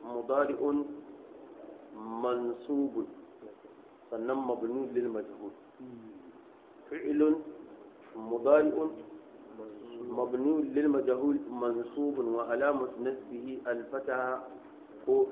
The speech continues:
fi'ilun mudari'un mabni lil majhul mansub. Ko? Bifa'u sababiyya. Wa alamatu nasbihi al-fataha adh-dhahira ala akhirih. Inda mun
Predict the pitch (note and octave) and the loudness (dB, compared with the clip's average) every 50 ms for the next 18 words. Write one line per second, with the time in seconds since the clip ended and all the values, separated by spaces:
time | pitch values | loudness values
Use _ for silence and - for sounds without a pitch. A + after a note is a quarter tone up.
0 | - - D3+ - D3+ D3 C#3+ C3+ C3 B2 A#2+ A#2 A#2 C#3 C#3 C#3+ C#3+ D3+ C3+ C3+ | 2 -6 -4 -2 0 2 2 2 2 0 -2 2 6 6 6 6 4 2 -2 0
1 | C#3 C3+ C3 A#2+ A2+ A#2 B2+ C3+ C3 A#2+ A#2+ C3 C3+ C3 B2 A#2+ A2+ A#2+ A#2 A#2 | 0 0 0 -2 -2 -2 0 0 0 0 -2 -2 0 0 0 0 0 0 0 4
2 | B2+ B2+ B2+ A#2+ A#2 A2+ A2 G#2+ G#2+ G2 - - C3+ C3 C3 B2 A#2 G2 - - | 2 2 2 2 -2 -2 -4 -4 -6 -8 -8 -2 0 0 2 2 0 -4 -6 -8
3 | - - - - A#2 G#2 F#2+ F2+ F2 - - - - - - A#2 A#2 C3+ - - | -16 -18 -18 -18 -16 -16 -16 -16 -16 -16 -16 -16 -16 -10 -2 2 2 4 4 2
4 | - - - - - A2+ G#2 A2+ A2+ - - - - - A2 A2+ A#2 - C3 C3 | 0 -6 -12 -12 -10 -10 -10 -10 -12 -12 -14 -16 -16 -8 -4 -4 0 2 4 4
5 | C#3 - B2+ A#2 - - A2 G#2+ G#2+ A2 G2 A2 A#2 A2+ A2 G2 - - - - | 4 4 0 -2 -2 -2 -4 -2 -2 -2 -4 -4 -4 -4 -4 -4 -4 -8 -16 -18
6 | - - - - - - - - - - G#2 G#2+ A2+ A#2 B2 C3+ C#3+ D3 C#3+ C3+ | -18 -18 -16 -16 -14 -14 -14 -14 -10 -6 -4 -2 0 2 2 4 4 4 4 2
7 | - B2+ B2 B2+ C3+ C#3 C#3 C#3 C3+ A#2+ A#2+ C3+ C3+ B2+ B2 A#2 A2+ - C#3+ C#3 | -2 -2 -2 -2 -2 -2 -4 -4 -8 -6 -4 -2 -2 0 0 -2 -2 -2 -4 -4
8 | C#3 C3+ B2 B2 B2+ C3 C3 B2+ B2 A2+ A2+ B2 C3 B2+ A#2+ A2+ A2 A#2 A#2+ A#2 | -4 -4 -4 -2 -2 -2 -2 -4 -6 -4 -2 0 0 0 2 0 2 2 2 0
9 | A#2 G#2+ G#2 G#2+ G#2+ - A2 A2 A2 - A2 G#2+ G2 F#2 F#2 - - - - - | 0 -2 -4 -4 -4 -4 -6 -8 -10 -8 -8 -8 -8 -10 -14 -18 -20 -20 -20 -20
10 | - B2 - - - - - - - - - - C3+ E3+ F3 D#3 D3+ D#3 D#3 D3+ | -18 -18 -18 -18 -18 -20 -20 -18 -18 -10 -4 -2 0 4 4 6 6 8 6 6